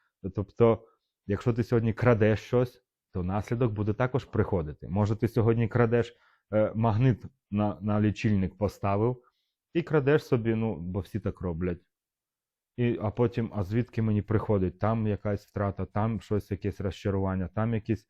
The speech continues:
недоплатили, там обікрали, там вкрали. Ну, але наслідки приходять. Ти можеш сповідатися про це кожен день, але не припиня-, якщо ти не припиниш це робити, то нічого не зміниться, нічого не зміниться. Тому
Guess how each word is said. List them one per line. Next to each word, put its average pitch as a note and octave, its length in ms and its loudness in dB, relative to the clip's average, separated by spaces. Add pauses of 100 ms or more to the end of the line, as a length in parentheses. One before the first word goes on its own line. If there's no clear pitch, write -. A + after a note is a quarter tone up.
(320)
недоплатили, A2 760 4
там G#2+ 260 0
обікрали, G#2+ 600 2
там G2 220 -4
вкрали. A#2+ 360 0 (380)
Ну, G2 140 -8
але F#2+ 220 -6
наслідки G2+ 540 -4
приходять. D#2 540 -10 (580)
Ти G2 80 -2
можеш G2+ 260 0
сповідатися G#2 680 0
про F2+ 140 -6
це F2+ 160 -6
кожен F#2 360 -4
день, D#2+ 180 -8 (380)
але G2+ 360 0 (100)
не G#2 180 -2
припиня-, G#2 600 -2
якщо G#2+ 340 0
ти A#2 120 -2
не A2+ 100 2
припиниш B2 640 2
це - 200 0
робити, A2+ 540 0 (440)
то G2 220 -4 (520)
нічого A2+ 340 -2
не B2 120 -2
зміниться, G#2+ 600 -2
нічого A2 420 0
не E2+ 120 -4
зміниться. D2+ 500 -12 (600)
Тому A#2+ 340 4